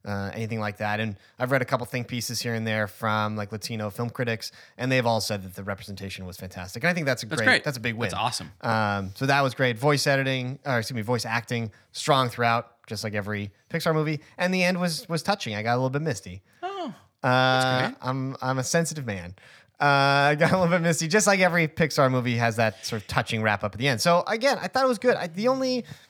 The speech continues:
Speaker 1: caveat I would throw out there, wish it was a little funnier. Didn't do, not a lot of laughs, not a lot of belly laughs or out loud laughs, but
Speaker 2: Okay.
Speaker 1: I chuckled a couple
Speaker 2: But
Speaker 1: times.
Speaker 2: the visuals
Speaker 1: <clears throat>
Speaker 2: made up
Speaker 1: But the visuals
Speaker 2: for
Speaker 1: were just so, just engrossing that I found myself lost in it. So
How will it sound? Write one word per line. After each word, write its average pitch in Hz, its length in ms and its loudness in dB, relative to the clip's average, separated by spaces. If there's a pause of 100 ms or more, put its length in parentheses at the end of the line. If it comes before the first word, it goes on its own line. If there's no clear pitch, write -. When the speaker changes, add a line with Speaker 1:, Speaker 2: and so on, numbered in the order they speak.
(120)
Speaker 1:
caveat 240 440 4
I 226 60 6
would 220 100 4
throw 220 140 2
out 214 120 2
there, 220 280 -2
wish 220 180 0
it 226 60 4
was 202 100 4
a 190 60 0
little 202 120 2
funnier. 190 540 0 (140)
Didn't 180 240 -2
do, 165 420 0
not 160 240 0
a - 40 4
lot 160 260 6
of 151 80 4
laughs, 147 420 4
not 135 160 2
a 135 60 2
lot 135 200 4
of 131 420 2
belly 127 220 2
laughs 120 320 0
or 120 80 -2
out 117 200 0
loud 113 220 -2
laughs, 110 280 -4
but 139 160 2
Speaker 2:
Okay. 147 140 0 (200)
Speaker 1:
I 240 40 -12
chuckled 160 340 2
a 151 40 -2
couple 147 200 0
Speaker 2:
But 143 140 -6
Speaker 1:
times. 143 200 4
Speaker 2:
the 143 60 2
visuals 127 640 -2
Speaker 1:
<clears throat> - 80 -20
Speaker 2:
made 127 260 4
up 123 160 6
Speaker 1:
But 175 80 -2
the 139 60 2
visuals 117 320 8
Speaker 2:
for 147 60 4
Speaker 1:
were 151 80 2
just 143 180 -2
so, 120 600 2
just 113 280 -8
engrossing 110 600 -4 (380)
that 120 120 4
I 113 60 2
found 104 240 0
myself 98 440 -4
lost 98 280 -4
in 98 40 -8
it. 95 80 -8
So 110 280 0